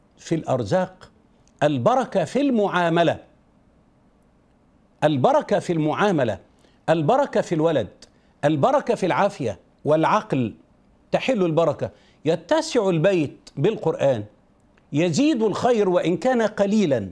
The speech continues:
لكن تحل فيه البركة. "كتاب أنزلناه إليك مبارك"،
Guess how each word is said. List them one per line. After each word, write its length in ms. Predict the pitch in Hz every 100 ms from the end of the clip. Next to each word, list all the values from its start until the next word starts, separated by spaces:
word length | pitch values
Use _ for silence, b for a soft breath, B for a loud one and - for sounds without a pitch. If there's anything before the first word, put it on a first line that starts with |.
| - _ -
لكن 360 | 147 - 160 143
تحل 540 | 98 - 247 185 143
فيه 460 | - 247 262 277 262 - _ _ -
البركة. 640 | 156 139 110 240 190 143 - - _ -
"كتاب 540 | 127 180 208 160 139 - 196
أنزلناه 960 | 277 247 175 127 156 123 170 190 139
إليك 560 | 139 147 202 208 240 254 - _ _ -
مبارك"، 760 | 127 117 110 254 190 - 123